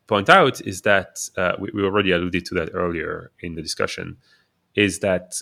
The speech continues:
um, there are some structured domains in the world whose structure is pretty well reflected by structural properties of language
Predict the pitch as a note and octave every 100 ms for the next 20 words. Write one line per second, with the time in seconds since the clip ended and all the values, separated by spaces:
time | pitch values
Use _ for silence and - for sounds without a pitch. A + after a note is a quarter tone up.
0 | - F2+ E2+ E2 E2 E2+ _ _ _ _
1 | _ _ _ _ _ A#2+ G#2+ A#2 C3+ C#3+
2 | - A2 G2 F#2+ _ _ _ _ _ _
3 | _ - - - C#3+ B2+ - B2 A2 -
4 | - G2 G2 G2 F2 D#2+ - F#2 E2+ E2
5 | F#2 E2+ E2 - - - _ _ _ _
6 | _ _ - A#2 G#2 - - C#3+ C#3+ -
7 | A2+ G2 F#2 - _ - G2 F#2+ F2+ F2
8 | - - _ _ _ _ _ _ - C#3+
9 | C#3+ A#2 G2 G2 F#2 - F#2 - F#2 F2
10 | _ F2 E2+ E2+ - - - G#2 - F#2+
11 | - F2 F2 E2 - D#2+ D#2+ D#2 - -
12 | -